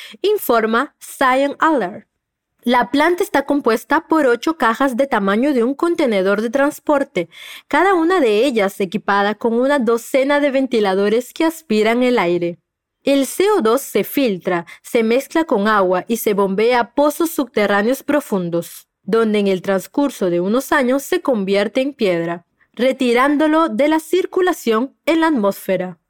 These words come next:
Según Climeworks, la tecnología puede reproducirse fácilmente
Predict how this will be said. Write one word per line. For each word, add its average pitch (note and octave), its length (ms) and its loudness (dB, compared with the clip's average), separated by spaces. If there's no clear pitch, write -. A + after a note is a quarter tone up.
Según D#4 460 0
Climeworks, A3+ 880 0
la B3 140 2
tecnología B3+ 640 0
puede B3+ 300 2
reproducirse A3+ 720 -2
fácilmente C4 840 -2